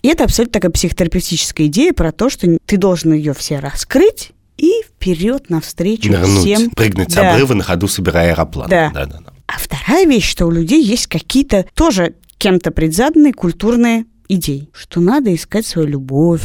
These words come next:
Speaker 1: Кто-то считает, что наоборот надо, что есть полиамория. Все какие-то приду-, ну, у кого какие есть идеи на этот счет.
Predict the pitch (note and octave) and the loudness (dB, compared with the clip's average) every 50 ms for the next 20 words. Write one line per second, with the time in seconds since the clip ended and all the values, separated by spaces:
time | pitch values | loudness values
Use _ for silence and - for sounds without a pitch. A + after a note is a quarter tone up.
0 | - - - - - - - G#3+ B3+ - - - - - F#3+ G#3 - - - F3 | -6 -8 -10 -12 -6 -2 0 0 0 -2 -4 -4 -2 0 0 0 -2 -2 0 2
1 | F3 E3 D#3 D#3+ D#3+ F3+ G#3 - - - E3 E3 D#3+ F3+ F#3 F#3 E3 - - - | 2 2 2 2 0 0 -2 -4 -4 -2 0 2 2 2 0 -2 -4 -4 -2 0
2 | E3+ F3 G#3+ - - - F3+ F3 F#3+ F#3 D#3+ D#3 D3 C#3+ C#3+ C3 C3+ C3+ - - | 0 0 0 0 0 2 2 4 4 2 2 2 0 0 -2 -4 -6 -6 -4 -2
3 | - F4 F#4+ - A#3+ - - C4+ - - - F3 E3+ D#3+ - - - A3 G#3 E3+ | -2 0 0 0 -2 0 -2 -2 0 2 2 2 2 0 0 0 2 4 4 2
4 | D3 - E3+ F#3+ C#4 E4 - - A3 - - - D4+ C#4+ - - _ _ _ _ | 2 0 0 -2 -2 -2 -4 -6 -8 -8 -6 -4 -4 -4 -4 -8 _ _ _ _
5 | - E3 F#3+ A#3+ A3+ - - - - - F#3+ D#3+ E3+ F3+ E3 D3+ D3 C#3 C3+ - | -8 -4 -4 -2 -4 -4 -8 -8 -4 -2 -2 0 0 2 2 2 0 -2 -4 -6
6 | D3 - - - - | -10 -12 -12 -14 -14